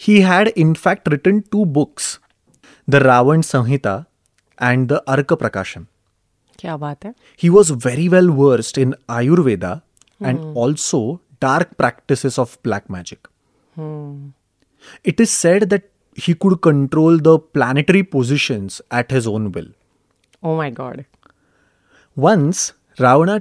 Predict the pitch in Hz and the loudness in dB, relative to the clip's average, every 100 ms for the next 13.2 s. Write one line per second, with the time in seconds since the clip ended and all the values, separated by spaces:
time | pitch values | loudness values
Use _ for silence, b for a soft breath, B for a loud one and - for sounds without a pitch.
0 | - 139 165 - - 185 143 147 - - | 0 0 0 -4 -2 0 2 0 -6 -20
1 | - - 127 135 156 151 131 107 101 - | -20 -8 -2 0 0 0 -2 0 -2 -4
2 | - - _ _ _ _ _ _ _ _ | -8 -10 _ _ _ _ _ _ _ _
3 | _ _ _ _ 123 120 147 156 135 127 | _ _ _ _ 0 4 4 2 0 0
4 | 110 104 135 _ - 170 190 185 - 208 | 0 -2 -10 _ -2 2 2 0 -2 -2
5 | - 139 147 127 101 98 - _ _ 127 | -2 -2 0 0 -4 -8 -14 _ _ -4
6 | 120 135 160 143 139 120 104 117 101 87 | 0 2 0 2 0 2 -2 -4 -8 -10
7 | 92 _ _ _ _ _ _ - 139 139 | -14 _ _ _ _ _ _ -2 0 4
8 | 165 208 135 117 123 175 202 208 - 127 | 4 4 2 2 2 0 -2 -4 -2 -2
9 | 127 180 165 _ - 120 151 160 208 196 | -2 -4 -6 _ -2 -2 -2 -2 -2 -2
10 | - 127 135 135 92 - - _ _ - | -2 0 0 -2 -6 -8 -18 _ _ -8
11 | 143 - 117 110 113 - 143 98 90 - | -8 -4 0 0 -2 -2 -2 -4 -8 -16
12 | _ _ _ _ - 156 170 - 123 110 | _ _ _ _ -2 -2 -2 -4 -2 -2
13 | - | -4